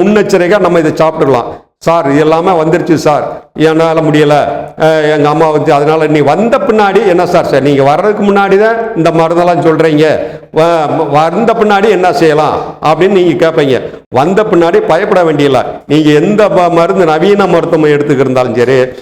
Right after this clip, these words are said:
இல்ல அலோப-, இது, ம், சித்த வைத்தியம் எடுத்துக்கலாம் சரி, இல்ல யுனானி மருந்து எடுத்திருந்தாலும் கூடுதலாக இந்த மருந்தை நீங்க சாப்பிட்டு பாருங்க. ரொம்ப வேகமாக சீக்கிரமாக குணமாயிரலாம். மரத்துக்கெல்லாம் அரசன், பூவரசன் பேரு. அந்த பூவரசன் இலையை வந்து ஒரு ஏழு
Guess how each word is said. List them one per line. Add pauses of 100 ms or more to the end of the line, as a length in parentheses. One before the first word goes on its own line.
(160)
இல்ல
அலோப-,
இது,
ம், (200)
சித்த
வைத்தியம்
எடுத்துக்கலாம்
சரி,
இல்ல
யுனானி
மருந்து
எடுத்திருந்தாலும் (320)
கூடுதலாக
இந்த
மருந்தை
நீங்க
சாப்பிட்டு
பாருங்க. (440)
ரொம்ப
வேகமாக
சீக்கிரமாக (260)
குணமாயிரலாம். (320)
மரத்துக்கெல்லாம்
அரசன், (460)
பூவரசன்
பேரு. (440)
அந்த
பூவரசன்
இலையை
வந்து
ஒரு
ஏழு